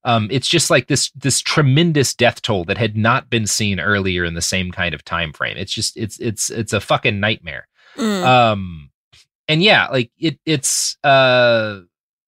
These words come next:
Speaker 1: this is, like, where the modern world is kind of born out of this battle. And it's born because of Krupp cannons, because they were so much better than the brass cannons the French had. It really did just come down to that.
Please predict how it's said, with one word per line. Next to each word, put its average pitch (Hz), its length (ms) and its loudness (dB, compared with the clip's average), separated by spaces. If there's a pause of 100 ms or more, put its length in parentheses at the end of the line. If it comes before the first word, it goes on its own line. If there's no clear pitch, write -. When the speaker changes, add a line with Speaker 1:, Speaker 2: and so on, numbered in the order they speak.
(380)
Speaker 1:
this 131 420 -2
is, 147 160 0
like, 151 200 2
where 147 160 2
the 135 200 2
modern 139 360 4
world 117 320 0
is 98 120 -8
kind 113 200 0
of 95 140 -6
born 107 240 0
out 98 160 4
of 92 60 -6
this 95 160 -2
battle. 107 340 2
And 123 80 -2
it's 123 120 -4
born 165 260 0
because 143 260 -2
of 143 140 -4
Krupp - 280 2
cannons, 139 440 0
because 101 220 -2
they 110 80 0
were 104 100 2
so - 180 0
much 117 280 0
better 107 240 2
than 101 120 -4
the 101 60 -2
brass 101 340 2
cannons 85 380 -2
the 85 80 -4
French 117 280 -4
had. 76 120 -2
It - 100 -10
really 147 240 2
did 113 300 2
just 110 300 -2
come 92 200 0
down 95 300 -2
to - 80 -12
that. - 280 -10